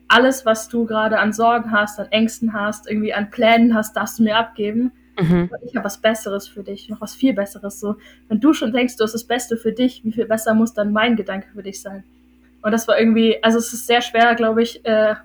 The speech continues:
Speaker 1: loszulassen, aber wenn man's einmal gemacht hat, dann merkt man, „Ach, so schlimm ist es gar nicht.“ Und es wird dann doch wieder gut.
Speaker 2: Voll. Ey, richtig schön. Du, du hast grad so ein bisschen was von Ghana erzählt.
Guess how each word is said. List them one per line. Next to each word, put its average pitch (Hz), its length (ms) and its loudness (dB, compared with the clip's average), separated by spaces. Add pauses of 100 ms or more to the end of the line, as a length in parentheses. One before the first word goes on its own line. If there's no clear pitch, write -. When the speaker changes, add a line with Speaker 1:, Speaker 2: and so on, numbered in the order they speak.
(100)
Speaker 1:
loszulassen, 233 680 0
aber 208 120 2
wenn 220 60 2
man's 233 160 2
einmal 220 200 2
gemacht 220 360 -2
hat, 226 160 0
dann 202 100 -2
merkt 208 220 -4
man, 202 260 -4 (500)
„Ach, 226 120 -8
so 254 140 -4
schlimm 226 200 -4
ist 233 140 -4
es 240 160 -4
gar 196 220 0
nicht.“ 196 320 -8
Und 214 320 -4 (600)
es 226 140 -4
wird 277 120 0
dann 233 100 4
doch 277 180 0
wieder 214 200 2
gut. 208 360 -6 (1080)
Speaker 2:
Voll. 175 440 -2 (500)
Ey, 185 200 2
richtig 196 240 -2
schön. 185 260 2 (600)
Du, 220 200 2
du 214 120 -2
hast 262 180 -2
grad 220 240 -2
so 226 80 -4
ein 208 60 -4
bisschen 233 220 -6
was 220 140 -6
von 190 120 -6
Ghana 196 280 -2
erzählt. 214 360 -4